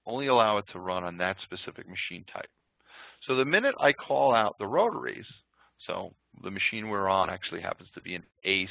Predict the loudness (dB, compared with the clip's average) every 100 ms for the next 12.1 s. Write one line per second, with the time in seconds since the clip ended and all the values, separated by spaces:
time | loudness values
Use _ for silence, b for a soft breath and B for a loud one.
0 | -8 -10 -10 -12 _ b b -4 -2 -4
1 | -10 -14 -12 -14 -12 -14 -12 -14 -14 _
2 | _ _ _ B B B 4 4 _ -10
3 | -6 -4 2 4 4 2 -2 -2 -2 0
4 | -2 -2 -4 -8 -8 -8 0 2 2 0
5 | -4 -8 _ b b b b -10 -4 0
6 | 2 2 0 -2 -2 -2 -2 -6 -6 -6
7 | -6 -6 -6 -4 -6 -8 -10 -8 -4 -4
8 | -6 -10 -18 -18 -16 -12 -10 -10 _ _
9 | _ B B -6 -2 -2 0 4 4 4
10 | -2 -10 -12 -10 -10 -10 -10 -6 -4 -2
11 | 0 0 -2 -6 -10 -10 -16 -12 -12 -12